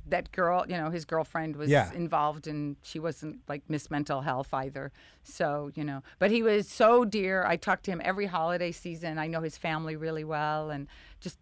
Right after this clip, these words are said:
Speaker 1: a wonderful person.
Speaker 2: Was it hard for him because he was Danny Zuko, and then when the movie came along, not
Speaker 1: Got
Speaker 2: to be Danny
Speaker 1: Kenickie?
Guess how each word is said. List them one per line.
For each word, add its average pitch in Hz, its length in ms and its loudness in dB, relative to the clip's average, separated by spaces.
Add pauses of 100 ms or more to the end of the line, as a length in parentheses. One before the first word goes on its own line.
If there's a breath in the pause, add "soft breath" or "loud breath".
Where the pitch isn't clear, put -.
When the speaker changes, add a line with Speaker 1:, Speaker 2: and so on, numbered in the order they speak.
Speaker 1:
a 165 100 2
wonderful 165 380 -4
person. 135 420 -8 (140)
Speaker 2:
Was 202 260 6
it 269 80 2
hard 233 560 8
for 254 140 0
him 202 480 8 (420)
because 139 280 6
he 190 100 6
was 160 80 4
Danny 151 240 8
Zuko, 147 480 8
and 131 100 6
then 139 120 8
when 135 80 6
the 131 60 6
movie 151 400 6
came 156 200 2
along, 147 460 6
not 127 160 4
Speaker 1:
Got 180 60 6
Speaker 2:
to 180 60 4
be 170 80 2
Danny 175 220 4
Speaker 1:
Kenickie? 233 280 -4